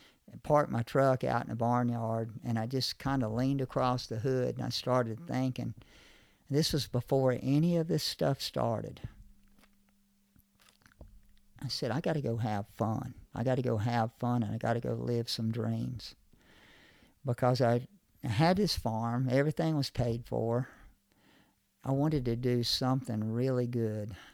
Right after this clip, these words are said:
and that's how I got started. I think the, the legacy maybe that's come from that is I was willing to go out and, and push myself,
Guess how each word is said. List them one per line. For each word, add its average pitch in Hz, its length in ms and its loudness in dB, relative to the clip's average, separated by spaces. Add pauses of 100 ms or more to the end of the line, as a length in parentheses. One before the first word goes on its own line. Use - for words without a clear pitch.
and 117 340 -6 (460)
that's 117 260 -2
how 120 420 0 (500)
I 120 120 -2
got 104 280 0
started. 123 840 0
I 123 140 0
think 190 380 0
the, 117 280 0 (460)
the 120 120 4
legacy 131 600 4
maybe 123 420 4
that's 120 320 -2
come 127 380 0
from 123 280 0
that 127 520 -2
is 113 280 -4
I 120 160 -2
was 120 240 -4
willing 127 580 2
to 127 120 -4
go 117 260 2
out 123 400 0
and, 110 260 -4 (680)
and - 280 -8 (540)
push 147 380 6
myself, 131 720 2